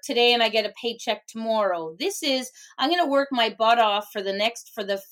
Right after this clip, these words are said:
for the next five years." And the five years after that, I don't even know if I can explain what they're gonna look like because of how hard I've worked for these five years.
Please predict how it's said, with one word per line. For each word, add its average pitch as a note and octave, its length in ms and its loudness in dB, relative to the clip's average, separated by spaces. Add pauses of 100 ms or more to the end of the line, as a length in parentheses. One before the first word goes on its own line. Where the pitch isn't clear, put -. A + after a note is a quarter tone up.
(220)
for A3+ 100 -6
the G3 340 0
next A3+ 340 -2
five G#3 340 2
years." G#3 420 -2 (500)
And A#3+ 180 4
the A#3+ 60 -2
five C#4+ 420 2
years D4 380 -4
after B3+ 400 2
that, F4 340 0 (100)
I D4+ 140 2
don't G#4 200 -2
even C4+ 360 0
know C4 240 4
if C#4 140 2
I A#3 120 6
can A#3 200 -4
explain C#4 800 -4
what B3+ 140 -4
they're A3+ 140 -2
gonna A3+ 280 2
look G3 340 -2
like E3 220 -2 (120)
because G#3+ 920 2 (320)
of A#3+ 160 2
how A3+ 260 6
hard A3 300 2
I've G#3+ 180 4
worked G3 240 -4
for G#3 140 -10
these F3+ 320 -10
five F3+ 260 -6
years. E3 220 -10